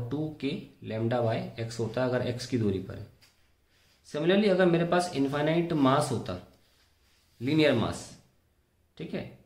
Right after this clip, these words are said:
infinite length का, तो उसकी दूरी पर भी हमारा जो answer आता है वो k की जगह g लिख देते, lambda by x लिख देते। लेकिन आप इतना लंबा derivation क्यों करोगे?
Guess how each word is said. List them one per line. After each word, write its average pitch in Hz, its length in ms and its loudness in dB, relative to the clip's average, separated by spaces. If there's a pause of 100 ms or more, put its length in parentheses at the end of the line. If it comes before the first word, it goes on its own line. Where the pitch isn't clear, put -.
(180)
infinite 135 460 0
length 117 260 4
का, - 160 -4 (720)
तो 151 60 -8
उसकी 151 340 -4
दूरी 170 280 2
पर 165 220 2
भी 175 100 2
हमारा 165 280 2
जो 165 120 0
answer 135 320 0
आता 135 200 0
है 143 60 0
वो 139 140 -4 (100)
k 143 100 -2
की 143 140 -4
जगह 143 300 -2
g 123 140 0
लिख 131 180 2
देते, 143 300 0
lambda 120 440 2
by 120 140 -2 (460)
x 117 140 -8
लिख 95 200 -4
देते। - 280 -10 (880)
लेकिन 240 400 -4
आप 180 340 -2
इतना - 200 -2
लंबा 185 200 4
derivation 180 460 4
क्यों 180 140 4
करोगे? 170 340 2